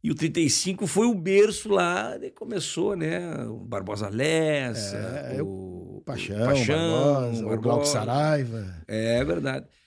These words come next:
Speaker 1: E foi, e, mas o Barbosa, tu tem uma história de, de, de, assim, de muita vínculo com o Barbosa, como é que é?
Speaker 2: É, é porque essas pessoas, é,
Speaker 1: Como se diz, tu bebeu no tradicionalismo? <laughs>
Speaker 2: Eu, eu acho que tanto do Barbosa quanto do Paixão,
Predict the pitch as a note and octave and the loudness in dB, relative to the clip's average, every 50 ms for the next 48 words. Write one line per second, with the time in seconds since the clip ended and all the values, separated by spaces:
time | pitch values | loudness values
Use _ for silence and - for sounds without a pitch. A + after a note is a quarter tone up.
0 | _ _ - C3+ D3 D#3 D3+ D3+ D3 D3 D3 D3 C#3+ C#3 C#3 C3+ C3 A#2 A2+ A2+ | _ _ -2 2 4 6 6 6 4 4 2 2 2 2 4 4 4 2 2 -2
1 | - - - E3 F#3+ F#3+ F3 D#3 D3 C#3 C3 C3+ D3 C3 B2 D#3 C#3+ C#3+ C3+ B2 | -6 -4 0 2 4 4 2 2 0 0 0 2 2 2 2 2 2 2 2 4
2 | A#2 B2+ C3 C3 A#2+ F#2+ E2+ - - - - C3+ D3 F3 F#3+ G3 F#3+ - - - | 4 2 2 2 0 -2 -6 -10 -12 -6 -4 -2 -2 0 0 -2 -2 -4 -2 -2
3 | D#3 E3+ F#3+ G#3 F#3 E3 - - D2 C#2 C#2+ - _ _ - G#2+ G#2 G#2+ A2 G2+ | 0 0 2 2 0 0 0 -2 -4 -6 -8 -16 _ _ -20 -12 -8 -6 -6 -6
4 | G2 G2+ G2+ G2 - - G2+ G2+ - - - B2+ A#2 F#2 G2 A2+ A#2+ - E2+ F#2 | -6 -8 -10 -10 -10 -10 -12 -12 -12 -12 -10 -8 -6 -4 -2 -2 0 2 2 2
5 | F2 - - _ _ _ _ _ - _ _ _ - - F2 - G#3+ B3 - - | 2 0 -4 _ _ _ _ _ -20 _ _ _ -10 -2 4 6 6 6 6 4
6 | C#3 G2+ A#2 B2 A2+ G#2+ A2 G#2 G2 A2+ D3 F#3 F3 C#3+ B2+ C3 - - - - | 2 4 4 4 4 4 4 2 4 4 4 4 4 0 -2 -4 -4 -6 -8 -14
7 | - - _ _ - G#3+ B3+ C#4+ - - B3+ A3 G3 B3+ F#3 - - - G#3+ - | -16 -18 _ _ 2 4 4 4 4 4 4 4 4 4 2 4 4 4 4 4
8 | - G3+ D3+ - F3+ G3+ G#3+ G#3 F3+ - - - - D#3 D3+ D3+ F3 F3+ - B2+ | 4 4 4 4 6 6 6 6 6 4 2 2 4 4 6 6 6 6 6 6
9 | F3 F#3+ F3 G3+ - - D#3+ C#3 C3 C3 - B2 - - F#3 - A#3 G#3+ F3+ D3+ | 4 4 4 4 2 2 0 0 4 4 4 4 6 6 6 6 6 4 2 0
10 | B2+ G2+ C#3+ C3+ C3 A2+ - B2 - D3 C#3 C3 B2 A#2+ A#2+ C3 D3+ - - - | 0 2 2 2 2 2 0 -2 0 0 2 2 4 2 2 2 2 0 -2 -4
11 | - D#3+ B2 - - - _ - - C4 C#4+ D#4 D#4 C4 C4 A#3+ A3 A#3+ B3 A3+ | -8 -12 -20 -20 -20 -20 _ -10 -2 2 4 4 4 4 4 4 4 6 4 2
12 | - - G#3 - A#3 C4+ E4+ D#4 A#3+ A3+ G#3+ F#3+ F3 F#3+ A3 G3+ G3+ - A3 G3 | 0 -2 0 0 0 0 0 0 0 2 2 4 4 4 4 2 2 2 0 0
13 | G#3 E3+ F3+ D#3 - E3+ F3+ A3 A#3+ | 2 2 4 4 6 6 6 4 4